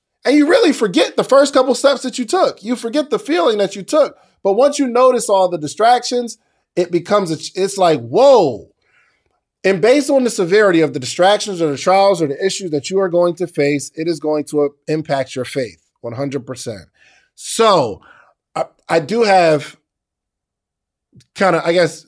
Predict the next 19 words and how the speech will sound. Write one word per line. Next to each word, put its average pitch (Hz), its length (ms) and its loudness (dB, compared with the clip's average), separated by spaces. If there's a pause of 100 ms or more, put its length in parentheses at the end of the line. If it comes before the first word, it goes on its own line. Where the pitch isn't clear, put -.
(100)
kinda 170 320 0 (580)
two 240 140 -4
points. 170 580 -4 (1400)
Well, 226 160 2
one 247 160 6
point. 135 300 -2 (220)
I 190 100 2
want 240 140 2
you 233 100 6
to 190 60 -2
do, 202 260 -4
adopt 185 400 0
two 226 160 -8
philosophies, 156 720 -2
okay? 175 340 0
One, 196 560 0 (600)
write 175 200 2
this 220 140 -6
down. 127 460 -2